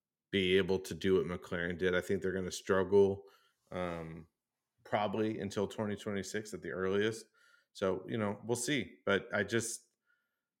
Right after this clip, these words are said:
I don't have high hopes for them. And there's, there's not a whole lot of, like, hope in that mix, like, in the recipe. There's not a lot of secret ingredients that you're like, "This looks bad, but maybe it'll be really good." It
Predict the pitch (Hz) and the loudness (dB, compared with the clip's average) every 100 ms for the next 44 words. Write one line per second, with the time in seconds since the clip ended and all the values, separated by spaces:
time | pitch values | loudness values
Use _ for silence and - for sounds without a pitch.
0 | _ _ _ _ - 101 143 143 131 107 | _ _ _ _ -4 2 4 6 4 4
1 | 107 101 95 - 98 98 98 95 95 107 | 2 2 -2 -2 0 0 0 -2 -4 -4
2 | 131 123 185 220 208 165 143 127 131 117 | -2 4 6 6 6 4 4 2 2 2
3 | 98 95 90 - - _ _ _ - 135 | 2 2 2 -4 -20 _ _ _ -4 -2
4 | 120 - 98 92 - 95 90 101 101 104 | 0 0 0 0 0 -4 -2 -4 0 0
5 | 98 104 - 92 104 92 120 131 113 120 | 2 0 -2 -6 -4 0 2 2 4 2
6 | - - 127 113 101 87 92 95 95 92 | 2 -2 -2 -2 -2 -2 -2 0 -2 -2
7 | - 85 85 87 90 95 - - _ _ | -4 -4 -2 0 0 0 -10 -20 _ _
8 | _ 151 156 117 131 - 165 170 127 98 | _ -2 2 2 2 4 8 8 6 4
9 | 110 107 101 92 95 98 90 80 92 80 | 2 2 0 0 2 2 0 -2 -2 -2
10 | 82 | -8